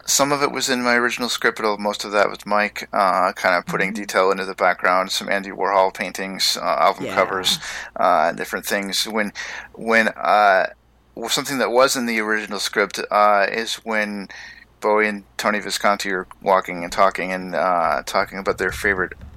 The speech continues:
Speaker 1: bands, which you see in the background, but then they go see a movie, Knife in the Water,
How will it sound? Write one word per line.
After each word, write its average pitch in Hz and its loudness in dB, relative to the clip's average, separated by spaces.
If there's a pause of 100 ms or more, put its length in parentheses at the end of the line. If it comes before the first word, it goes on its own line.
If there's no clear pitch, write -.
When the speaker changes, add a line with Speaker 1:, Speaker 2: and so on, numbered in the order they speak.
(120)
Speaker 1:
bands, 98 0
which - -6
you 101 -8
see - -2
in 98 -6
the 98 -4
background, 92 4
but 85 -6
then 98 0
they 98 -2
go 98 0
see 107 -4 (400)
a 98 2
movie, 113 -2
Knife 101 2
in 101 -8
the 101 -2
Water, 101 2